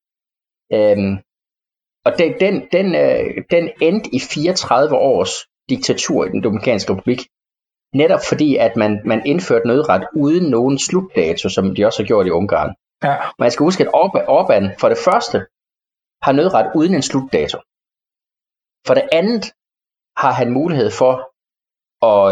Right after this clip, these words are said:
Speaker 1: øh, øh, at opløse parlamentet, så han behøver ikke parlamentet. Han kan regere per dekret, så han behøver ikke parlamentet. Øhm, og han kan udskyde valg. Så han behøver ikke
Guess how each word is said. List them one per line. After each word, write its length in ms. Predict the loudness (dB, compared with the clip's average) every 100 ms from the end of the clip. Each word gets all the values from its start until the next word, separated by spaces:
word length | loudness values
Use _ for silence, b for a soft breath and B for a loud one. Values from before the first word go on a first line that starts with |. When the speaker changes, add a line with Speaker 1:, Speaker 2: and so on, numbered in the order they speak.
| 2
Speaker 1:
øh, 240 | 0 -2 -6 _ _ _ _ _ _ _ _ -2
øh, 180 | 0 0 0
at 60 | 2 2
opløse 340 | 2 0 0
parlamentet, 480 | 0 0 0 0 -2 -6 -16 _ _ _ _ _ _ _
så 60 | -4
han 120 | -2
behøver 260 | 0 2 2
ikke 120 | 2
parlamentet. 420 | 0 0 -2 -4 -10 B B -2
Han 200 | 0 0
kan 380 | 0 2 2 0 -2
regere 440 | 0 0 0 0 0
per 140 | -2
dekret, 520 | -2 -2 -2 -2 -2 -8 -12 _ _ _ _ _ -2
så 80 | -2
han 120 | 0
behøver 260 | 2 2
ikke 120 | 2 2
parlamentet. 460 | 0 2 0 -2 -6 _ _ _ _ _ _ _ _ _ 0
Øhm, 360 | 2 2 0 0
og 140 | 0
han 180 | 0 -2
kan 140 | 0
udskyde 380 | 0 0 -2 0
valg. 260 | 0 0 -6 -16 -20 _ _ _ _
Så 100 | -2
han 120 | 0
behøver 340 | -2 -2 2 2
ikke 160 | 2